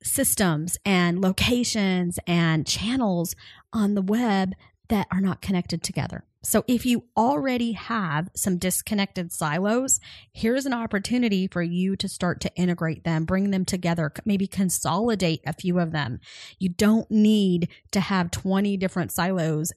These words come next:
with none of them providing you any value and return on that investment. Okay. You need to be thinking about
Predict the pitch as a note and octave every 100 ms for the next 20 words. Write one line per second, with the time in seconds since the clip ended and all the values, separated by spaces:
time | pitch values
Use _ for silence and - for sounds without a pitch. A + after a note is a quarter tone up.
0 | _ G3 F3+ F#3 F#3 F#3+ F#3 G3 F3 E3+
1 | F3+ E3+ D#3 D#3 D#3+ D3 - F3+ E3+ E3+
2 | D3 D#3 D3 D3 - - - - D#3+ D#3
3 | D#3 F3 E3 C#3+ C3+ C3+ C3+ C3 - C3
4 | G2+ - A2+ D3+ D3+ D#3 D#3+ E3 E3 -
5 | D#3+ E3 E3 - E3 E3 D#3 -